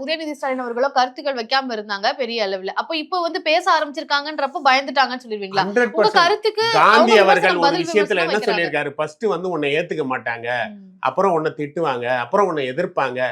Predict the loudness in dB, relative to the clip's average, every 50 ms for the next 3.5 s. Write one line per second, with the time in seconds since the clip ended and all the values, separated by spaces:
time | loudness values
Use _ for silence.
0 | -6 -8 -6 -4 -4 -2 -2 -2 -4 -4 -4 -2 -2 -2 -2 -2 -6 -10 -18 -20
1 | -20 -20 -20 -20 _ -6 -2 -2 0 2 2 2 2 2 4 4 4 4 4 2
2 | 4 6 6 6 8 6 6 6 4 2 2 2 0 0 0 0 0 0 0 0
3 | -2 -2 -2 -2 -2 -2 -2 -4 -8